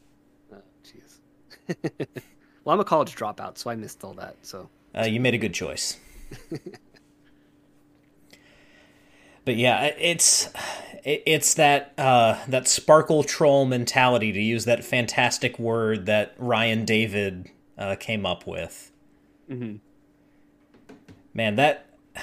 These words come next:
Speaker 2: that word was a gold mine. I thought I was brilliant when I came up with medieval Justice League, but that, that term, sparkle troll, is just, that's another level up.
Speaker 1: Well,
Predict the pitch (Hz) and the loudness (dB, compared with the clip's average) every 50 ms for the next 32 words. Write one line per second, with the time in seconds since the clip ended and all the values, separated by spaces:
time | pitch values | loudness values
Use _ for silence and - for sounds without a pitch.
0 | - - - - _ _ _ _ _ - _ _ _ - - 156 127 170 185 175 | -16 -16 -16 -20 _ _ _ _ _ -20 _ _ _ -10 -6 2 4 6 6 6
1 | - 185 170 190 196 190 160 165 139 139 120 110 135 135 139 127 127 117 113 120 | 4 4 6 6 6 6 4 2 0 0 2 4 4 4 4 4 4 2 2 2
2 | - 147 180 214 214 240 220 208 185 139 151 156 160 160 165 156 135 110 101 - | 6 6 6 8 8 8 8 8 8 8 8 6 6 4 2 2 0 -2 -2 0
3 | 135 131 135 143 147 143 147 139 - 135 127 120 123 135 135 - 143 143 135 131 | 2 4 4 4 4 2 0 0 0 -2 0 2 2 0 0 0 0 0 2 2
4 | 127 131 131 - 135 123 - 123 123 127 107 127 135 131 120 135 135 117 - - | 2 0 0 0 -2 -2 0 -2 -2 0 2 2 2 4 4 2 2 2 0 0
5 | 113 117 113 - - - - - 147 143 143 143 139 131 110 127 113 87 107 127 | 0 0 -2 -2 -6 -6 -4 0 0 0 0 0 -2 -2 -2 -2 -2 -2 2 4
6 | 127 135 151 - - _ _ _ - - 131 139 139 - - - - - 156 147 | 6 6 4 2 -2 _ _ _ -8 2 2 2 2 2 -2 -6 -4 -2 0 0
7 | 131 113 104 95 87 85 85 - _ _ _ _ _ _ _ - - - - - | 0 -2 -4 -4 -6 -10 -12 -12 _ _ _ _ _ _ _ -12 -8 -8 -6 2
8 | - 151 143 135 131 - 135 120 - - - 120 107 107 110 107 - - 127 131 | 6 6 6 6 6 2 -2 -2 -2 -2 -2 0 0 2 0 0 -2 -2 -2 -2
9 | 123 - - 139 135 - 160 135 135 135 131 127 123 120 123 123 107 107 110 - | -2 0 0 0 0 2 0 2 2 2 2 2 2 2 2 2 2 0 -4 -4
10 | - 101 90 80 - - - - _ _ _ _ _ _ _ _ _ _ _ _ | -4 -6 -6 -6 -8 -12 -20 -20 _ _ _ _ _ _ _ _ _ _ _ _
11 | _ _ _ - 120 123 127 - | _ _ _ -14 -10 -10 -10 -10